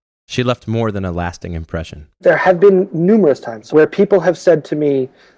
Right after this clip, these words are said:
Speaker 2: that that talk, being in the room that day, there were two hundred people in the room, was a turning point for them in, the, in terms of their relationship to their design craft.
Speaker 1: As you just heard Mark mention,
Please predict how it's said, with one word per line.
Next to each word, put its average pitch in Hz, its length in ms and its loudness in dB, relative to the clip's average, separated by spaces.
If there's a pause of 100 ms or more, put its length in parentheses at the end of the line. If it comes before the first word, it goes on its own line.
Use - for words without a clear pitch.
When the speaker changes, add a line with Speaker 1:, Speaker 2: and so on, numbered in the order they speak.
(160)
Speaker 2:
that 147 220 0
that 151 320 2
talk, - 480 -4 (680)
being 165 240 4
in 175 140 2
the 175 80 6
room 185 220 6
that 135 160 0
day, 120 160 -4
there 131 100 -2
were 143 80 -4
two 160 160 -4
hundred 165 140 -2
people 151 220 0
in 156 60 2
the 165 80 -2
room, 123 240 -4 (560)
was 156 140 0
a 160 60 2
turning 208 440 0
point 160 260 -2
for 151 140 0
them 135 380 -2 (140)
in, 151 240 -6
the, 147 180 4
in - 80 -14
terms 170 280 0
of 131 140 2
their 147 160 6
relationship 143 720 0 (340)
to 143 120 0
their 139 140 4
design 131 400 0
craft. - 480 -12 (260)
Speaker 1:
As 113 160 -2
you 127 60 0
just 127 180 -6
heard 123 160 -2
Mark 120 240 -4
mention, 123 420 -6